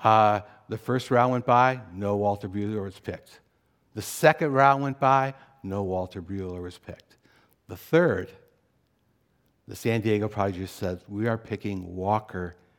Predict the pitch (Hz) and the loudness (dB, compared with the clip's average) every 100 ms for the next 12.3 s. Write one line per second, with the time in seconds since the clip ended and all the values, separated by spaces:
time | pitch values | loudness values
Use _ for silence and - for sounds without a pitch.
0 | _ _ 101 101 101 101 - 101 92 90 | _ _ -12 -4 -4 -4 -8 -8 -8 -10
1 | - 90 95 - - 98 90 82 - _ | -10 -10 -10 -16 -10 -8 -8 -12 -18 _
2 | _ _ _ _ _ _ 107 95 98 98 | _ _ _ _ _ _ -12 -6 -4 -6
3 | - 101 90 90 92 101 - 98 90 151 | -6 -8 -8 -8 -6 -6 -8 -10 -6 -6
4 | - - _ _ _ _ _ _ - 98 | -8 -18 _ _ _ _ _ _ -8 -2
5 | 123 107 104 104 - 92 92 95 92 - | -2 -2 -4 -4 -6 -8 -8 -10 -14 -20
6 | _ _ _ _ _ _ _ _ - 107 | _ _ _ _ _ _ _ _ -10 -8
7 | 107 - 147 147 131 101 92 - _ _ | -8 -4 4 6 6 4 -2 -12 _ _
8 | 147 185 190 127 104 98 98 - _ _ | 2 4 4 2 -2 -2 -6 -12 _ _
9 | - 123 - 220 294 - 95 101 113 139 | -6 -2 2 2 2 -2 -4 -4 2 4
10 | 190 190 175 165 165 165 151 156 185 180 | 4 2 2 4 2 0 0 2 4 4
11 | 135 - - - - _ - 202 139 165 | 2 -4 -14 -20 -20 _ 6 6 4 0
12 | 190 160 123 | 2 2 0